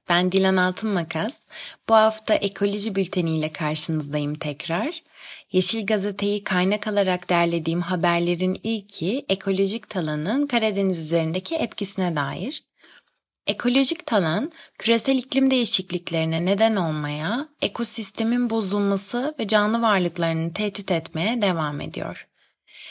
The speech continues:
Ekolojik talanın yoğun şekilde yaşandığı bölgelerden biri de Karadeniz bölgesi.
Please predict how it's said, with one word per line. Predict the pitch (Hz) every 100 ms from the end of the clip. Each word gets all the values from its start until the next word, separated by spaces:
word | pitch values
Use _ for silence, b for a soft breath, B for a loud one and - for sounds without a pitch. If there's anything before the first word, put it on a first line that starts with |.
| B _
Ekolojik | 233 226 240 240 269 320
talanın | 294 247 220 208 220
yoğun | 208 233 254 240
şekilde | - 202 180 160
yaşandığı | 165 175 - 180 175 180 170
bölgelerden | 190 190 202 196 196 190 202 208
biri | 240 156 151
de | 220 311
Karadeniz | - 233 175 160 151 147
bölgesi. | 139 131 135 - 208